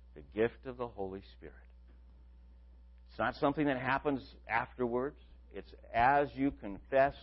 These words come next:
the indwelling of the Holy Spirit comes, and you begin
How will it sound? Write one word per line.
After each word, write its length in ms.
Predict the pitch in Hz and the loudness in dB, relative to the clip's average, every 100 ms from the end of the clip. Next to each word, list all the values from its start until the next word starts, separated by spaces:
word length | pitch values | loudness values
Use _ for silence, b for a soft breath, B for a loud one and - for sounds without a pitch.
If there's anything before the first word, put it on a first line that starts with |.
| - - | -20 -14
the 120 | 85 - | -14 -4
indwelling 540 | 131 139 135 131 127 | 0 4 6 6 4
of 100 | 104 | -2
the 140 | 90 90 | -4 -4
Holy 340 | 117 120 117 - - | -2 -2 -2 -6 -8
Spirit 320 | 95 92 87 - - - - | -4 -2 -4 -12 -20 -20 -10
comes, 240 | 87 82 - b b b | -10 -10 -16 b b b
and 100 | 95 | -12
you 120 | 95 | -10
begin 720 | 82 85 78 87 113 120 120 | -10 -10 -10 -4 -2 -2 -6